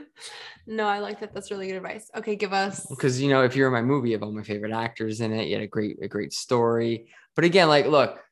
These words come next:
Speaker 2: nobody's ever a finished product
Speaker 1: Yeah.
Speaker 2: e-, until we, until we're dead.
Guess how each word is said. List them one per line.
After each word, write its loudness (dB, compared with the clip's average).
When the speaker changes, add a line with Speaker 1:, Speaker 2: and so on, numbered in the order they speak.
Speaker 2:
nobody's 6
ever 4
a -2
finished -8
product -4
Speaker 1:
Yeah. -6
Speaker 2:
e-, -6
until 2
we, 4
until 0
we're 2
dead. -2